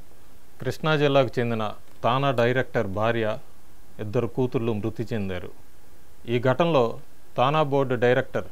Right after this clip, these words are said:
డాక్టర్ కొడాలి నాగేంద్ర శ్రీనివాస్, ఆయన భార్య, ఇద్దరు కుమార్తెలు మరణించటం కృష్ణా జిల్లాలో తీవ్ర విషాదం మిగిల్చింది. డాక్టర్ శ్రీనివాస్ హోస్టన్లో నివాసం ఉంటున్నారు. భార్య వాణి ఐటీ ఉద్యోగి.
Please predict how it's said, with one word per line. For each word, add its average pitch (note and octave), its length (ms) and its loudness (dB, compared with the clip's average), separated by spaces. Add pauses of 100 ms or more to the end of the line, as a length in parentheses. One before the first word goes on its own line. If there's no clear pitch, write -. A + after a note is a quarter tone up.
(280)
డాక్టర్ A2+ 320 0
కొడాలి C#3 380 6
నాగేంద్ర A#2+ 480 2
శ్రీనివాస్, A2+ 640 0 (720)
ఆయన G#2+ 180 -2
భార్య, B2+ 480 4 (280)
ఇద్దరు G#2+ 220 0
కుమార్తెలు A#2+ 600 0
మరణించటం A2 760 -2 (600)
కృష్ణా C3+ 300 -2
జిల్లాలో B2+ 400 4
తీవ్ర B2+ 380 2
విషాదం A#2 560 0
మిగిల్చింది. G2 600 -6 (680)
డాక్టర్ C3 400 4
శ్రీనివాస్ D3+ 520 2 (320)
హోస్టన్లో D3+ 420 2
నివాసం B2+ 420 2
ఉంటున్నారు. G2 440 -4 (800)
భార్య C#3 320 6
వాణి A#2+ 500 2 (260)
ఐటీ B2+ 260 4
ఉద్యోగి. G2+ 540 0